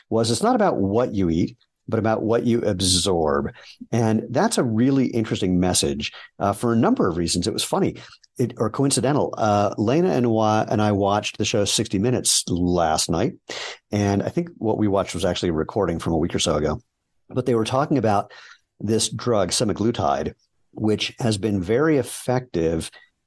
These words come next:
at helping people, especially obese people, lose weight. It re-,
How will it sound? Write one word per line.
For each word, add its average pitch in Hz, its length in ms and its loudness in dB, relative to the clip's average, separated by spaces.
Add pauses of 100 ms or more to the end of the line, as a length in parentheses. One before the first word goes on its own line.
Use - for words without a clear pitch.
(140)
at 95 200 0
helping 123 440 0
people, 110 260 -2
especially 147 400 0
obese 95 240 0
people, 87 420 -2
lose 90 340 0
weight. 78 380 -4 (500)
It 113 140 0
re-, 110 140 0